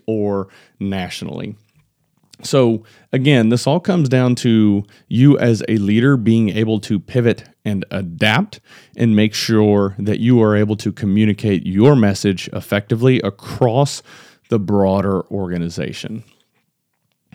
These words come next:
One other thing that I do want to touch on is the importance of keeping your finger on the pulse of the team in the organization.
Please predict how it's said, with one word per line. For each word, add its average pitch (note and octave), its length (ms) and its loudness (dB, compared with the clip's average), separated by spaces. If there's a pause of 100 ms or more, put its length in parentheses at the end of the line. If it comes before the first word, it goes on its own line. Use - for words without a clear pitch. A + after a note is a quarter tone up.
(320)
One C3 180 2
other E3+ 160 2
thing C3+ 180 0
that A#2+ 100 0
I A2+ 80 2
do G#2+ 200 0
want G#2+ 160 -2
to F#2+ 80 -6
touch - 260 -6
on G2+ 140 -4
is F#2 80 -8
the G2+ 100 -6
importance F#2+ 400 -6
of G2 140 -6
keeping B2 320 -4
your G#2 100 -4
finger G#2+ 340 -4
on F#2+ 120 -2
the E2+ 80 -8
pulse - 600 -6 (120)
of F2 440 -8
the F2 80 -6
team F#2+ 480 -12
in - 100 -8
the F#2 80 -6
organization. G#2 680 -10